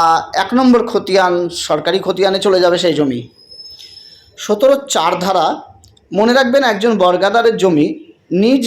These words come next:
জমিসহ চার হেক্টরের বেশি হবে না, সেটা আমি আগেই বলেছি আপনাদেরকে। সতেরোর পাঁচ ধারা, যদি দেখা যায় একজন বর্গাদার চার হেক্টরের বেশি জমি চাষ করছেন, তাহলে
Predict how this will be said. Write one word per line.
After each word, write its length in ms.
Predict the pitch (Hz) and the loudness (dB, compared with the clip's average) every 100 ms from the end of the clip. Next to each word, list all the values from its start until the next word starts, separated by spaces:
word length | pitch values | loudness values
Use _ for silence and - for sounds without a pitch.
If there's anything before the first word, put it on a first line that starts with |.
| 185 | 0
জমিসহ 500 | 180 196 220 226 180 156 214 - _ _ - | 0 2 0 0 2 2 0 -6 _ _ -6
চার 320 | 175 180 220 | -2 0 -2
হেক্টরের 600 | 214 220 - 240 220 247 | -2 -4 -4 -2 2 2
বেশি 260 | 196 180 185 | 0 -2 -2
হবে 240 | 170 139 | -2 -2
না, 160 | 135 120 120 _ _ _ _ | -4 -6 -12 _ _ _ _
সেটা 200 | - 196 190 | -10 -2 -2
আমি 120 | 196 | 0
আগেই 320 | 160 156 180 185 | -2 0 0 2
বলেছি 220 | 180 185 190 | 0 0 -2
আপনাদেরকে। 480 | 180 180 180 190 339 - _ _ _ _ _ | -2 -4 -6 -4 -6 -8 _ _ _ _ _
সতেরোর 460 | - 226 226 247 240 - | -6 -2 0 0 0 -2
পাঁচ 200 | 185 196 | -2 -2
ধারা, 320 | 214 190 180 160 - - _ _ _ - | -2 0 2 0 -2 -12 _ _ _ -18
যদি 400 | 151 185 185 - | -2 0 0 0
দেখা 320 | 247 254 262 | 2 2 0
যায় 280 | 208 185 196 294 - _ _ _ 175 | 0 2 0 -2 -10 _ _ _ -6
একজন 420 | 175 151 160 254 262 | -4 -4 0 0 2
বর্গাদার 520 | 240 185 170 165 254 349 - - _ _ _ - | 2 2 0 2 0 -2 -12 -20 _ _ _ -6
চার 280 | 208 180 247 | -4 -2 0
হেক্টরের 480 | 269 294 - 262 233 | -2 -2 -2 0 0
বেশি 260 | 185 202 302 | 0 0 0
জমি 240 | 247 240 | 0 0
চাষ 200 | 226 185 - | 0 -4 -2
করছেন, 400 | 170 - - 131 107 - _ _ _ | -6 -4 -4 -4 -6 -16 _ _ _
তাহলে 280 | 185 190 247 | -2 0 2